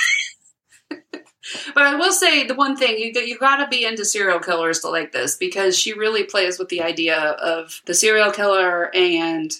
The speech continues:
kind of the legend that they kinda all hold and that kind of a thing. So,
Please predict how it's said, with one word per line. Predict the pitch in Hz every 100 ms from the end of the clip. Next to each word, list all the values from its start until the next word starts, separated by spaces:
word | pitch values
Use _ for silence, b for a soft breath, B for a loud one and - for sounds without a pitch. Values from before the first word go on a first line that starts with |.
| _
kind | - 214 190
of | 180
the | 180
legend | 180 190 196 190 175
that | 170
they | 170 170
kinda | - 170 165
all | 156 147
hold | - 170 160 156 156
and | 165
that | 160 -
kind | 151 -
of |
a | 175
thing. | - - - B B B B B
So, | - 170 151 -